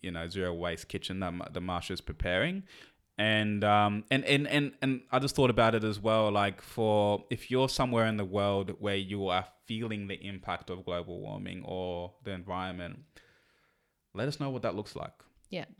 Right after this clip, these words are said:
Speaker 1: We wanna expand our perspective. Um, so share, please share. And I think that's gonna be really powerful if we keep sharing these examples with each other
Speaker 2: Yeah.
Speaker 1: and giving insights to where we are in the world and how that's all having an impact as well.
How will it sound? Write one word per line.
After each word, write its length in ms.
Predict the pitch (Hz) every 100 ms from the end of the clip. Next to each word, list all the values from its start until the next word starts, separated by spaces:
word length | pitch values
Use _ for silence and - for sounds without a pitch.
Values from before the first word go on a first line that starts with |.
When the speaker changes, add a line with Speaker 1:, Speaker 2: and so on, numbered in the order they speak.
| _ _ 110
Speaker 1:
We 120 | 110
wanna 180 | 120 120
expand 500 | - - 107 104 98
our 120 | 92
perspective. 800 | 92 - 85 - - - - _ _ _ _
Um, 520 | 98 92 90 87 87 87
so 640 | - 95 92 90 87 85 - -
share, 440 | - 117 117 117 - _ _
please 220 | 135 135
share. 400 | - 123 120 - - _ _
And 80 | 107
I 20 |
think 280 | 101 104 90 _ _ _ _ -
that's 200 | 117 -
gonna 160 | 120 107
be 80 |
really 220 | 107 104 95
powerful 400 | 101 95 - 90
if 80 |
we 80 | 92
keep 240 | - 95 -
sharing 460 | - 104 98 95
these 180 | 90 87
examples 500 | 85 90 85 87 -
with 140 | 87
each 160 | 82 -
other 260 | 87 90 101 -
Speaker 2:
Yeah. 160 | 185 - -
Speaker 1:
and 260 | 90 90
giving 220 | 98 98
insights 480 | 92 95 - 82 80
to 80 | -
where 200 | 95 92
we 120 | 90
are 180 | 90 85
in 60 | 85
the 60 |
world 360 | 82 85 85 85
and 120 | 80
how 160 | 87 80
that's 220 | 78 85
all 100 | 80
having 300 | 80 78 85
an 80 | 80
impact 380 | 87 78 80 -
as 140 | -
well. 240 | - 87